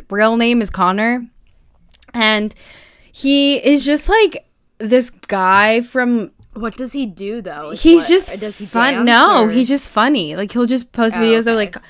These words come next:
Speaker 1: stream of consciousness, and it's literally hilarious. And he's from, like, Newport Beach, just, like, some guy, but he's so, like, funny, and I don't think, I,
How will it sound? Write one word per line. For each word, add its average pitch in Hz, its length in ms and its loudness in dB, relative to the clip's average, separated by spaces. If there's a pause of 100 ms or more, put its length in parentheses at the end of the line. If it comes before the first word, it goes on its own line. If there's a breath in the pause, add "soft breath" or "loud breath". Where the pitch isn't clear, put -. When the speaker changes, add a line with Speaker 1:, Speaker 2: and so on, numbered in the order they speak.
(340 soft breath)
Speaker 1:
stream 233 400 -2
of 220 120 -6
consciousness, 208 720 -4
and 202 80 -8
it's 196 180 -12
literally 208 360 -2
hilarious. 190 800 -6 (520 soft breath)
And 226 720 2 (240)
he's 240 300 -6
from, 220 220 0
like, 294 200 0
Newport 208 480 -4
Beach, 214 640 -6 (1080)
just, 214 280 -4
like, 226 240 -2
some 202 480 -4 (120)
guy, 214 760 2
but 226 160 -4
he's 226 320 -4
so, 202 400 0
like, 233 240 0
funny, 220 560 0
and 285 80 4
I 247 60 4
don't 214 280 0
think, 320 200 -2 (100)
I, 208 180 -2